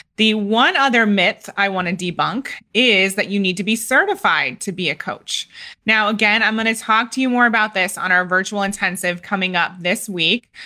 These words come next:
but I wanted to share that this is something I hear all the time. We have people emailing us. "Is this a certification program that you're running? Do I need to be certified? Do I already need to be a coach before I jump into one of your programs?" And here's the honest truth.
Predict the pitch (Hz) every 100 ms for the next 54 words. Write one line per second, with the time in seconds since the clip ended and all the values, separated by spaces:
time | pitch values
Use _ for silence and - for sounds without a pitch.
0 | - - - 202 233 - 220 214 233 277
1 | 277 269 - - 262 262 170 156 190 -
2 | 190 208 202 196 202 196 233 302 285 -
3 | 233 226 208 196 208 202 190 - 180 175
4 | 180 175 156 185 196 196 220 220 196 208
5 | 190 170 156 120 107 - 196 196 208 240
6 | 240 233 240 269 262 240 214 202 185 180
7 | 170 160 165 165 160 160 170 170 196 208
8 | 226 247 240 247 226 208 175 175 185 170
9 | 185 196 202 196 190 262 269 247 214 180
10 | - 180 - 202 196 196 165 185 190 202
11 | 170 165 180 202 262 277 220 151 - -
12 | - - - - - 233 247 254 294 339
13 | 339 330 233 233 226 - 202 156 -